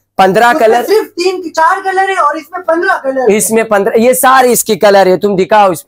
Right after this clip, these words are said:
Speaker 1: इसमें ये देखो, ये तीसरा मॉडल है Adidas का आ गया, अल्ट्रा बूस्ट दो हज़ार तेईस का दूसरा मॉडल है। ठीक है, ये रहा दूसरा महीना दो हज़ार तेईस का, इसके भी सात कलर हैं। ठीक है, कलर आपको इतने कलर दिखाऊंगा कि तुम्हारे व्यूअर्स देखते रह जाएंगे।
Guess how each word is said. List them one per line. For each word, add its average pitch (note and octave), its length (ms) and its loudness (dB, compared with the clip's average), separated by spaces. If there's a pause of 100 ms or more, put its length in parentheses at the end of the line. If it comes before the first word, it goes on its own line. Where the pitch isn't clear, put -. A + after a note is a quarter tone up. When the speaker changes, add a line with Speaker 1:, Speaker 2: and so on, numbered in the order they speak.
(240)
Speaker 1:
इसमें G#3+ 260 0
ये A3+ 160 2
देखो, F#3+ 240 0
ये G#3+ 120 2
तीसरा G#3 360 -2
मॉडल F3+ 300 0
है D#3+ 100 0
Adidas D#3 300 -2
का D3+ 100 -4
आ C3+ 60 -2
गया, B2+ 200 -4 (640)
अल्ट्रा F#3+ 320 0
बूस्ट G3 260 0
दो G#3+ 120 2
हज़ार F#3 260 0
तेईस F3+ 320 0
का F#3+ 160 0 (240)
दूसरा E3 260 -2
मॉडल D3 360 2
है। - 240 -4 (140)
ठीक F#3+ 160 -2
है, G3 80 2
ये E3 160 2
रहा C3+ 100 -2 (320)
दूसरा G3+ 280 0
महीना G#3 380 2
दो G3 160 2
हज़ार F3 280 0
तेईस F3+ 340 0
का, G#3 180 0 (320)
इसके G#3 320 0
भी G3+ 160 -2
सात E3+ 360 -2
कलर C#3+ 260 0
हैं। C3 120 -2 (300)
ठीक F3+ 200 -2
है, A3+ 180 0 (260)
कलर B3+ 240 2
आपको A#3+ 360 0
इतने A#3+ 200 0
कलर A3+ 260 2
दिखाऊंगा A3 460 0
कि G#3 120 -6
तुम्हारे G#3+ 280 0
व्यूअर्स G3+ 280 -4
देखते F#3+ 360 -4
रह E3 120 0
जाएंगे। C#3 380 -2